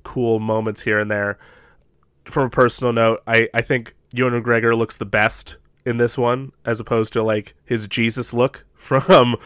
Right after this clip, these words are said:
from Attack of the Clones and his Padawan look from, uh, from Phantom Menace. So he just, I, the beard works. The beard is beautiful.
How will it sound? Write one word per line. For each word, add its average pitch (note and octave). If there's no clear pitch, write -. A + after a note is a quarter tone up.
from -
Attack B2+
of B2
the A#2+
Clones B2+
and A#2+
his A2+
Padawan B2
look C3+
from, A2+
uh, G#2
from G#2+
Phantom A2+
Menace. B2+
So G#2
he C3
just, F3+
I, D3
the C#3+
beard G3
works. A#2
The B2+
beard D3+
is A#2
beautiful. A2